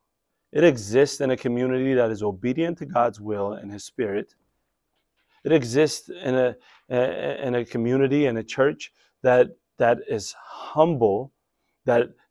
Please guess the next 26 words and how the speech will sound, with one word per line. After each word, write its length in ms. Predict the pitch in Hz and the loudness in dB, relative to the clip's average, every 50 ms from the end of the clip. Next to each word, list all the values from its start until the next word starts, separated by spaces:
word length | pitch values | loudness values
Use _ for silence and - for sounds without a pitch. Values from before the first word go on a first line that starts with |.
| - | 0
uh, 200 | 127 131 - - - | 2 2 2 0 0
that 180 | 139 143 131 123 | 0 0 0 2
is 180 | 135 131 117 107 | 0 -2 -4 -4
marked 460 | 113 113 117 120 139 156 - - 120 | -2 2 4 4 4 4 2 0 0
by 160 | 113 123 120 | 2 2 2
humility, 680 | 110 120 120 120 135 151 147 127 - - 110 104 104 - _ _ _ _ _ - | 2 -2 -2 0 0 2 2 0 0 -4 -8 -10 -10 -10 _ _ _ _ _ 2
that 160 | 131 131 131 | 2 4 4
is 180 | 131 113 117 120 135 | 2 0 -2 -6 -4
loving, 760 | 143 143 143 147 160 170 175 143 135 127 110 113 127 143 143 - _ _ _ _ _ _ _ _ - 139 | -2 0 4 6 8 8 8 8 6 4 2 0 -4 -8 -12 -16 _ _ _ _ _ _ _ _ -2 0
that 60 | 139 | 2
exist 500 | 151 127 117 104 104 131 160 156 156 - 147 | 2 0 0 -2 0 2 2 2 0 0 0
in 100 | 139 135 | 2 2
that 200 | 131 135 135 - | 2 2 0 0
community 560 | 135 131 147 151 143 127 113 117 117 120 117 _ - _ _ - | -2 0 0 0 0 0 0 -2 -4 -4 -6 _ -20 _ _ 0
that, 280 | 123 123 135 139 - | 2 2 2 0 2
that, 300 | - 135 131 - - - | 4 4 4 4 2 0
that, 180 | - 143 135 - - _ _ _ _ _ - | 0 0 0 0 -2 _ _ _ _ _ 4
that 180 | 139 131 135 | 4 6 6
is 160 | - - - - - | 4 0 -2 4 6
actually 560 | 160 160 - - - 151 139 139 135 131 - _ _ _ _ _ _ _ _ _ _ _ - - - _ _ _ _ - 120 120 | 6 6 4 2 -2 0 0 2 0 0 -4 _ _ _ _ _ _ _ _ _ _ _ -20 -20 -20 _ _ _ _ -16 -14 0
diligently 960 | 113 - 202 208 226 214 151 123 160 175 - 156 139 131 127 120 107 90 - _ _ _ _ _ _ _ _ _ _ _ _ _ _ _ _ - | 6 8 10 10 10 8 6 6 4 4 4 2 0 0 0 0 -2 -6 -10 _ _ _ _ _ _ _ _ _ _ _ _ _ _ _ _ 2
preserving 680 | - 151 135 117 117 147 151 143 127 120 123 120 117 110 | 4 4 4 6 8 8 8 8 8 4 2 0 2 2
their 180 | 120 120 117 | 2 2 4
unity, 540 | 113 120 123 120 113 104 - - - - _ _ _ _ _ _ - | 2 2 0 0 -2 -4 -8 -12 -18 -20 _ _ _ _ _ _ 4
working 480 | 120 135 165 185 175 - 226 214 185 | 8 10 10 10 10 6 2 2 2
hard 640 | 139 131 - - 160 175 165 139 123 120 117 113 | 0 -2 0 8 10 12 12 12 10 6 2 -4